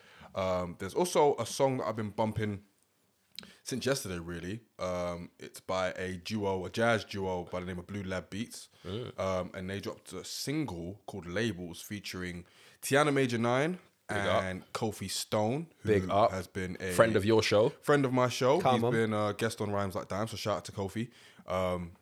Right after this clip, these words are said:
Speaker 1: yeah, man, Kofi is just one of those very, like, slick, very sick lyrical brothers who kinda lean towards kinda more of the old school Tribe, Slum Village type of sound,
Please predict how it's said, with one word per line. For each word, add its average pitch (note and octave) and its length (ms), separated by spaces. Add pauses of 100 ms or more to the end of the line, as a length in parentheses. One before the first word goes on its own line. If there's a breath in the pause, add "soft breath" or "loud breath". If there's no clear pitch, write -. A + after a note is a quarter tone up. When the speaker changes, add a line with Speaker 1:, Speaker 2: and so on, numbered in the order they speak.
(100)
Speaker 1:
yeah, A#2+ 200
man, A2 220
Kofi A#2 440
is F#2+ 160
just - 460
one G#2 140
of G2 60
those F#2+ 320
very, G2 540
like, F2 300
slick, - 540
very G2 280
sick - 520
lyrical F#2+ 600 (320 loud breath)
brothers G2 460
who G2 280 (400 soft breath)
kinda B2 200
lean B2 460
towards G#2+ 500
kinda G#2 260
more G2+ 200
of F2+ 80
the F#2+ 120
old G#2+ 240
school - 280
Tribe, G2+ 420
Slum G2 280
Village G2 300
type G2 240
of F#2+ 80
sound, G2 480